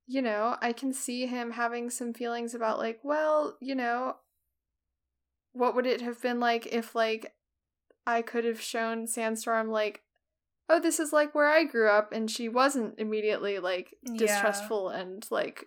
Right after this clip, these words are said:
Speaker 1: fearful of it.
Speaker 2: Yeah, I do really like that, like, the abandoned two-legness and him not wanting to stay in it was basically, like, the precipitating factor for the whole like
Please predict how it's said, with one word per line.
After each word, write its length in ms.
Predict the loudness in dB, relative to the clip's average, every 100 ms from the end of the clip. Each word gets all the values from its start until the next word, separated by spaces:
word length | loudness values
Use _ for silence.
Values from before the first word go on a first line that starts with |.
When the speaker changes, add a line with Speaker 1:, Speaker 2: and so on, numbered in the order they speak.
| -14
Speaker 1:
fearful 440 | -6 -6 -4 -4
of 120 | -4
it. 220 | -2 -4 -4 _ _ _ _ _ _ _ _ _
Speaker 2:
Yeah, 240 | -10 -4
I 100 | -2
do 260 | -2 -2 -2
really 240 | 0 2
like 280 | 4 2 0
that, 160 | 0 2
like, 300 | 2 0 -6 _ -6
the 300 | -2 -2 -4 -4
abandoned 720 | -4 -4 -4 -4 -8 -8 -10
two-legness 880 | -8 -8 -6 -8 -8 -10 -8 -8 -8
and 120 | -10
him 180 | -10 -8
not 160 | -6
wanting 240 | -6 -8 -8
to 60 | -6
stay 360 | -4 0 4
in 60 | 4
it 160 | 2 -2
was 180 | -4 -4
basically, 680 | -8 -6 -6 -8 -8 -8
like, 300 | -8 -10 -12
the 400 | -10 -8 -6 -10 -12 _ _ _ _
precipitating 680 | -4 -4 -4 -8 -6 -10
factor 460 | -8 -6 -6 -8 -14
for 180 | -12 -14
the 120 | -12
whole 420 | -10 -10 -10 -14 _ _ _ _ _ -12
like 240 | -12 -12